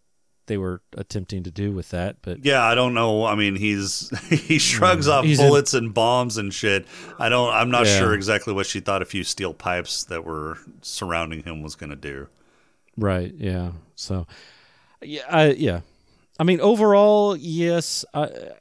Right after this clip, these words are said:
Speaker 1: it was a good show. I, I would, I would recommend watching it. It's one of the, it's one of the better, uh, D C E U movies. Um,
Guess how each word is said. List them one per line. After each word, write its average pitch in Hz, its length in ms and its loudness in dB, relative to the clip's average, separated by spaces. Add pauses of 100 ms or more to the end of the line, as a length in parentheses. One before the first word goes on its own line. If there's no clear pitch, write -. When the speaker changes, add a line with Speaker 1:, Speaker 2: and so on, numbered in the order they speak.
(160)
Speaker 1:
it 180 100 4
was 165 140 4
a 151 60 0
good 170 180 2
show. 175 320 4
I, 123 480 2
I - 20 6
would, 117 300 2 (260)
I 107 220 2
would 107 500 2
recommend 110 600 2
watching 113 420 0
it. 151 160 0
It's - 260 0
one 123 300 4
of 107 420 2
the, 104 420 0 (640)
it's - 240 -2
one 143 220 4
of 131 160 2
the 120 160 4
better, 151 720 4 (960)
uh, 151 320 4
D 160 260 2
C 175 300 2
E 175 280 2 (160)
U 185 500 2
movies. 185 640 0 (920)
Um, 120 580 0